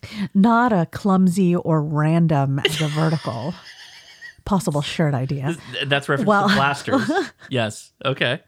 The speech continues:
Speaker 1: While I was sitting in the bank line talking on the repeater,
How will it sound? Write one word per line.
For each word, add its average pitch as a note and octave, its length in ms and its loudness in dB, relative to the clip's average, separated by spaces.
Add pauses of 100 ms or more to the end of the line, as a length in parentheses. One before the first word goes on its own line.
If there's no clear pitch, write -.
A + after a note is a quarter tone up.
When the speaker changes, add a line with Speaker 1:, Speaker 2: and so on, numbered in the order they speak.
(340)
Speaker 1:
While A3 200 2
I A3+ 100 2
was G#3+ 140 2
sitting C#4 360 -2
in C#4+ 100 0
the G3 80 2
bank E3+ 380 0
line C3+ 360 0
talking E3 460 0
on D#3+ 140 2
the D#3+ 80 0
repeater, D3 580 0